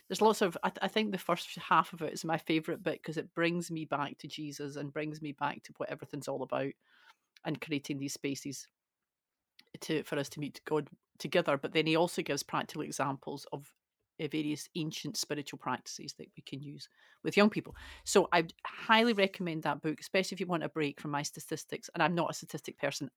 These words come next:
at all. Um, but it also, ti-, uh, the reason I was drawn back to the book is because I've been meeting,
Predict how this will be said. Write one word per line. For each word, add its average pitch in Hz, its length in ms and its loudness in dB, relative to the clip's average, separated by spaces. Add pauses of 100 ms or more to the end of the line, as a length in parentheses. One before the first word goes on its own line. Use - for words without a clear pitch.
at 160 240 4
all. 151 180 0 (640)
Um, 170 440 6 (520)
but 190 80 8
it - 60 6
also, 240 280 8
ti-, 247 160 -2 (160)
uh, - 80 4 (120)
the 214 120 8
reason 247 300 4
I 254 40 6
was 233 140 4
drawn 190 240 4
back 185 300 2
to - 120 -8
the 220 60 0
book 151 440 -4
is 165 160 -2
because 156 580 -4
I've 160 160 -2
been 165 160 -2
meeting, 190 400 -4